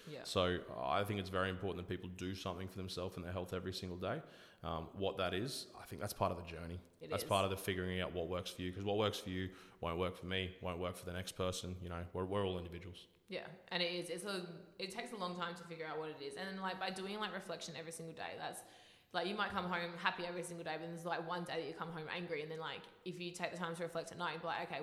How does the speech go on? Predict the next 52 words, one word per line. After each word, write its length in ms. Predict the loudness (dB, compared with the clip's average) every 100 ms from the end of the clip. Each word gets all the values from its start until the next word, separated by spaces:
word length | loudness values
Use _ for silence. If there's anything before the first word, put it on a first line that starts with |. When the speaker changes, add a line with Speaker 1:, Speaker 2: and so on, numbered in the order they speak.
| -2
Speaker 1:
what 260 | -2 -2
is 100 | -4
so 160 | -2 -4 -4 -8 -8
simple 400 | -6 -6 -6 -6
that 100 | -6
has 120 | -4
changed 320 | -6 -6 -6
my 100 | -8
mood 220 | -6 -8 -10
today?" 340 | -8 -8 -8 -12 -18 -10 -4
And 120 | -2
it's 160 | -2
literally 380 | 0 2 2 0
just, 220 | 0 -2
like, 180 | -2 -2
literally 320 | -2 -4 -4 -4 -6
years. 300 | -4 -4 -4 -6
Like, 80 | -8
it's 120 | -8 -12 -6
take 180 | -4 -2
a 40 |
long 140 | -2 0
time. 160 | 6 8
Speaker 2:
Yeah. 140 | 6 4 -8 -6
Speaker 1:
It's 100 | -4
just 300 | -2 -2 -2
slowly, 320 | 2 2 4
like, 200 | 2 2
building 280 | 2 2 0
up 120 | -2
awareness 400 | 0 0 0 -4
of 80 | -4
being 120 | 0
like, 140 | 0 0
"Okay, 180 | 0 0
like, 180 | 0 0 -4 -6
what 240 | -4 -2
is 140 | -2 0
it?" 160 | 0
Like, 180 | 0 0
it 80 | 0
might 180 | 0 -2
just 140 | -4
be 80 | -4
something 320 | -2 -4 -6
simple 380 | -8 -6 -2 -2
as, 100 | -2
like, 120 | -6
the 60 | -4
traffic 320 | -4 -4 -6
was 120 | -6
bad. 260 | -4 -4